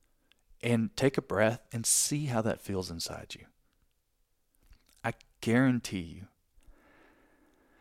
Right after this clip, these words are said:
if you put that kind of love and light out into the world, the universe will reciprocate. If you spend your whole life being a victim, less than,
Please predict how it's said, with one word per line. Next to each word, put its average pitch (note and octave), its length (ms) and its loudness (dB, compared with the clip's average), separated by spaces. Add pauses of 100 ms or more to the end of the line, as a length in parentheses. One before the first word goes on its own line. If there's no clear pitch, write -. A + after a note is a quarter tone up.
(540)
if - 220 -4
you C3 100 4
put - 240 0
that A2+ 180 4
kind A#2 220 4
of F2 100 -2
love G2+ 420 6
and F2+ 140 0
light G2 240 6
out G2+ 160 6
into G2+ 140 0
the F2 80 -2
world, G2 540 2 (160)
the F#2+ 100 -6
universe G#2 580 0
will F2+ 140 -4
reciprocate. - 960 -6 (1400)
If - 180 -10
you G#2 80 -4
spend A#2 460 4
your A2 140 6
whole G#2 200 4
life G2 380 4
being F#2+ 220 -6
a E2 60 -8
victim, G2+ 640 -4 (140)
less G2+ 260 2
than, G2 520 -4